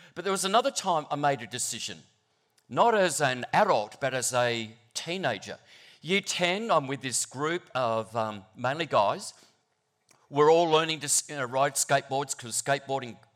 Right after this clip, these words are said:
come from California, gone all over, you know, America. It finally came to Australia, and there was a choice. You could have, it was only one brand, Surfer Sam, and you could buy a red one or a blue one.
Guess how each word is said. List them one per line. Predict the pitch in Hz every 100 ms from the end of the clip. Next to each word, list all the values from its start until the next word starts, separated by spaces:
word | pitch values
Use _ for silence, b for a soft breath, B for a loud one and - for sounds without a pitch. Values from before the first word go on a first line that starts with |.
| b b
come | 147 147
from | 123
California, | 117 143 143 - 135 139 135 135
gone | 131 131
all | 127 127
over, | 131 120 123 120 B B B -
you | 123
know, | 123 123 120
America. | 120 131 139 135 139 135 135
It | 117 -
finally | 156 143 139
came | - 139 135 131
to | - 135 123 120 B -
Australia, | 127 - 147 156 147 127 143
and | 160
there | 175
was | 180
a |
choice. | - 208 170 90 - - b b b b b _
You | 139 143
could | 156
have, | 151 156 131 -
it | 160
was | 147 139
only | 160 147
one | 131 160
brand, | 147 131 123 170
Surfer | - - 139 -
Sam, | - 143 117 123
and | 117
you | 127
could | 123 98
buy | 120 120 120 113 110
a | 104
red | 101 101 147 185
one | 190 190 -
or | 131
a | 127
blue | 110 139 131
one. | 90